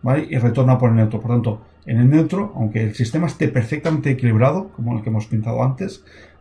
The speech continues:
por el neutro en este caso, este caso que estamos viendo aquí, nos va a retornar veinticinco más veinte, más diez.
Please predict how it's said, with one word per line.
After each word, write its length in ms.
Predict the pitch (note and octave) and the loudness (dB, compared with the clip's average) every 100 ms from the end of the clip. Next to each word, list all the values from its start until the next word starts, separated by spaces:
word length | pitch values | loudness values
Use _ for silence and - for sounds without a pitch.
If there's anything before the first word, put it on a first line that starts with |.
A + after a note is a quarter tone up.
| - | 0
por 140 | D#3+ | 0
el 40 | C#3 | 2
neutro 240 | D3 D3+ | -2 0
en 60 | C3 | 0
este 280 | A#2+ - - | 0 -2 -2
caso, 380 | B2 F3+ F3+ - | -2 -4 -10 -16
este 200 | - - A2 G#2+ - | -16 -8 -6 -6 -6
caso 180 | A2 A2+ | -6 -4
que 60 | |
estamos 260 | G#2 A#2 A2 | -2 -2 0
viendo 180 | A2+ A2+ | 2 2
aquí, 260 | A2+ - - - | 0 -6 -8 -6
nos 160 | G#2+ | 0
va 100 | A#2 | 2
a 20 | |
retornar 500 | A#2 A2+ A2 A#2+ B2 - - - | 2 0 0 0 -2 -6 -20 -4
veinticinco 800 | A2+ A2 G#2+ C3+ C3+ E3 E3 - - _ _ | -2 -2 0 0 0 0 -2 -4 -20 _ _
más 520 | A3 A2 G#2 G2 - - | -4 -2 0 -4 -8 -4
veinte, 500 | B2+ C#3+ C3 D#3+ E3 - _ - | 0 0 0 -6 -8 -16 _ -6
más 320 | A2 A2 G#2 | -2 -2 0
diez. 260 | A#2+ G#2 | 0 -2